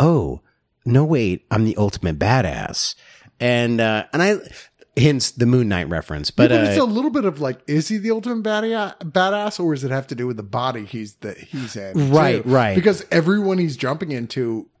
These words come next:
Speaker 2: is a total fucking gangster badass.
Speaker 1: Right, but
Speaker 2: So it's
Speaker 1: he
Speaker 2: like
Speaker 1: is too, so he's,
Speaker 2: Yeah.
Speaker 1: like, also bringing his skill set to it.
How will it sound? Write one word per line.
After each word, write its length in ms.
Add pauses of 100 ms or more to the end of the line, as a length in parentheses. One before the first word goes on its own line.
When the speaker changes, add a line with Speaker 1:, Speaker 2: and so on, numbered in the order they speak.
Speaker 2:
is 240
a 60
total 420
fucking 380
gangster 480
badass. 760
Speaker 1:
Right, 420
but 120
Speaker 2:
So 60
it's 180
Speaker 1:
he 100
Speaker 2:
like 120
Speaker 1:
is 200
too, 500
so 180
he's, 180
Speaker 2:
Yeah. 60
Speaker 1:
like, 120
also 260
bringing 320
his 320
skill 440
set 360
to 220
it. 220